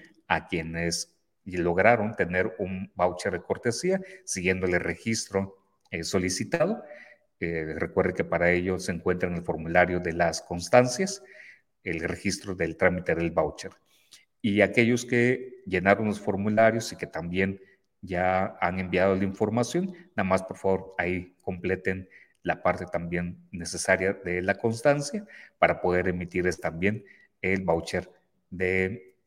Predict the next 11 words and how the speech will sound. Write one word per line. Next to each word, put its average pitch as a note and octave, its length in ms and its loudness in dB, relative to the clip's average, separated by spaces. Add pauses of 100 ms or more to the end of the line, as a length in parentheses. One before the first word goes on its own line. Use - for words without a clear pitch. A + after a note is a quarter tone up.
(220)
cortesía, F#3+ 640 2 (320)
que F#2+ 80 -4
todavía F#2 240 2
nos F2+ 140 -6
quedan F2+ 280 0
por F2 160 0
ahí F2 100 2
algunos F2+ 380 -2
cuantos G#2+ 400 0
para - 280 -2
poder, F2 600 -2